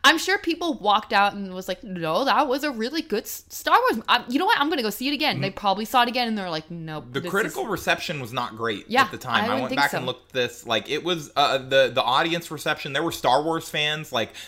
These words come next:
Speaker 2: there were Star Wars fans. In that L A Times article, it talks about there were Star Wars fans before the movie came out that established a website called Jar Jar Binks Must Die, or Jar Jar Must Die dot com.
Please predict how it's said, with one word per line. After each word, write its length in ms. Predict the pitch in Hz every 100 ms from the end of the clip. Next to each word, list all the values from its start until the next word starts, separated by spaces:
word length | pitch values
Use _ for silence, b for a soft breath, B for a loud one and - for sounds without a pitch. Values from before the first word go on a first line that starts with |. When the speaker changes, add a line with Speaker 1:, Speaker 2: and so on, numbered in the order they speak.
| -
Speaker 2:
there 80 |
were 80 | 180
Star 200 | - 175
Wars 180 | 190 160
fans. 280 | - 143 131
In 120 | 139
that 120 | 202 175
L 120 | 165
A 80 | 151
Times 280 | 156 156 143
article, 320 | 127 113 113
it 60 | 110
talks 200 | 117 -
about 160 | 117 127
there 80 |
were 80 | 143
Star 140 | 139 147
Wars 120 | 143
fans 180 | 131 113
before 460 | 131 - 196 233
the 80 | 196
movie 340 | 160 170 170
came 280 | - 135 113
out 260 | 98 95 - B B
that 120 | 135
established 560 | 135 - 160 190 170 -
a 40 | 139
website 560 | 135 156 - 127 113
called 500 | - 139 127 120 -
Jar 240 | 117 139 160
Jar 200 | 180 165
Binks 340 | 143 143 -
Must 260 | 139 120 -
Die, 240 | 117 110 -
or 180 | 127
Jar 240 | 123 156 170
Jar 180 | 185 170
Must 220 | 151 -
Die 160 | 135 131
dot 240 | 110 98
com. 320 | - 95 80